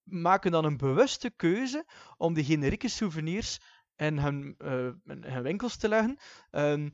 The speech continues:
zonder echt de link te maken met attracties. Terwijl bij Plopsaland, zij verkopen eigenlijk in hun park dezelfde spullen, zoals een, eh, speelgoedwinkel gaat verkopen.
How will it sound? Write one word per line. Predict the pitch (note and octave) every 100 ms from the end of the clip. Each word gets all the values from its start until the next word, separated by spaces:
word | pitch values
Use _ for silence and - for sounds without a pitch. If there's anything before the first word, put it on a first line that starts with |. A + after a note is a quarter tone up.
| -
zonder | B2 D#3+ G#3 G#3
echt | - F#3+ -
de | D3
link | F#3+
te | - F3
maken | E3 F3+ F3+
met | D#3 D#3 -
attracties. | C3+ F#3 A3 - B2 - - - - -
Terwijl | - E3 E3 D#3
bij | D3+ C#3+
Plopsaland, | - E3+ G#3 - A#3+ B3+ - - - -
zij | A#2 D3+ C3
verkopen | C#3 - E3 -
eigenlijk | A3+ A3 G#3+ D#3+
in | C#3
hun | B2+ A2+
park | E3 B3 -
dezelfde | C3 C3 D#3+ G3 E3
spullen, | - F#3 G3+ B3+ - -
zoals | - - D3+ D3 - - _ -
een, | C#3 C#3
eh, | B2+
speelgoedwinkel | - - A3+ A3+ - D3 - C#3
gaat | C3+ -
verkopen. | - B2 C#3 B2+ - A#2